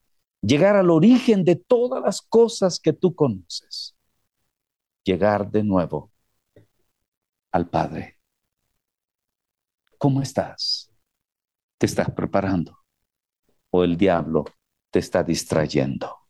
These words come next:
Que Dios te dé fortaleza. No te conformes con quedarte enano. No, no,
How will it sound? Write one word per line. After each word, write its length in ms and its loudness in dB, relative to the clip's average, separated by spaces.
Que 100 2
Dios 240 2
te 120 0
dé 120 2
fortaleza. 960 -2
No 140 0
te 120 0
conformes 1120 0
con 600 2
quedarte 540 2
enano. 480 0
No, 240 4
no, 300 2